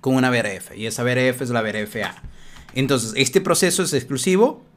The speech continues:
para las interfaces, o se va a activar dentro de las interfaces que pertenecen a la V R F A nada más. Y ya aquí internamente, pues, puedo poner network y pongo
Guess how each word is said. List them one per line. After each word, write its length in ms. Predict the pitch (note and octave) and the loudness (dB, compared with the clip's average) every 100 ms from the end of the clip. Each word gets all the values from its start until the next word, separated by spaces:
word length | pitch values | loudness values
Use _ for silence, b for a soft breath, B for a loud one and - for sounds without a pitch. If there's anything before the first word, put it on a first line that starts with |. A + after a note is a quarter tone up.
| _ _ _ | _ _ _
para 200 | C#3+ C#3 | 6 8
las 200 | C3+ B2+ | 10 8
interfaces, 840 | C3 B2+ A#2+ - D#3+ F#3 C4 E4 - | 2 0 0 2 2 4 0 -4 -8
o 300 | C#3 B2+ A#2+ | 0 2 2
se 100 | A2 | 2
va 80 | B2 | 2
a 40 | B2+ | 2
activar 260 | C#3 D3 | 4 4
dentro 240 | C#3+ C#3 B2 | 6 4 0
de 60 | |
las 100 | A#2 | 0
interfaces 440 | A#2 A#2+ A#2 B2 C#3+ | -2 -6 -6 -8 -8
que 100 | B2 | -8
pertenecen 440 | A#2 A#2 G#2+ B2+ | -8 -6 -4 -2
a 60 | A2+ | -2
la 100 | G#2 | -2
V 80 | |
R 140 | G#2+ A2 | -4 -6
F 260 | - A2+ | -6 -4
A 100 | G#2 G2+ | -4 -4
nada 160 | G#2+ | -8
más. 280 | G#2+ - - b b b b | -8 -12 -16 b b b b
Y 140 | C#3 | 4
ya 180 | D3 D3+ | 6 8
aquí 240 | D#3 D3+ D#3 | 6 4 -2
internamente, 640 | D#3 D#3 D#3+ E3 D3 D3+ | 0 0 2 0 0 -2
pues, 180 | C3 - | -2 0
puedo 160 | C3 | 0
poner 280 | B2 C3 B2+ | 2 0 2
network 540 | C#3+ C3 C#3+ D#3 D3+ - | 2 2 2 2 2 -4
y 160 | A2+ A2+ | -8 -6
pongo 680 | - A#2 A#2 C#3 C3 A2 | -4 -2 4 8 8 6